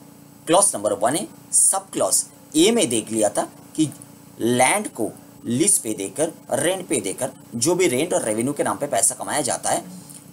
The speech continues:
अगर वो land agricultural purpose में used हो रहे और वो land India में situated है, तो जो भी पैसा लै-, rent और revenue के नाम पे वो land lot और land holder कमा रहे, उस पैसे को हम लोग agricultural income बोलेंगे। तो इसलिए mister X का ये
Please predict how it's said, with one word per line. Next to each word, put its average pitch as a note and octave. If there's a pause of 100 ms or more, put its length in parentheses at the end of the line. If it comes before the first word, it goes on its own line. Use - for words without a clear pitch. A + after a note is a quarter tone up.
(120)
अगर F3+
वो G3
land B2
agricultural E3+
purpose D#3+
में C#3
used G3
हो A2
रहे C3+
और E3+
वो B2+
land A#2
India A2+
में F#3+
situated G#2+
है, D#3+ (260)
तो C3+
जो C3+
भी F4+
पैसा - (220)
लै-, A#2+
rent A#2+
और E3+
revenue B2
के F3+
नाम A2+
पे B2 (520)
वो B2 (160)
land B2
lot A2+ (160)
और A2+
land A#2+
holder A2+ (140)
कमा C3
रहे, - (200)
उस -
पैसे A2
को C#3
हम C3
लोग E3 (100)
agricultural C3+
income A#2
बोलेंगे। F#2+ (240)
तो G3
इसलिए D#3+
mister A2+
X A2
का D3
ये C3+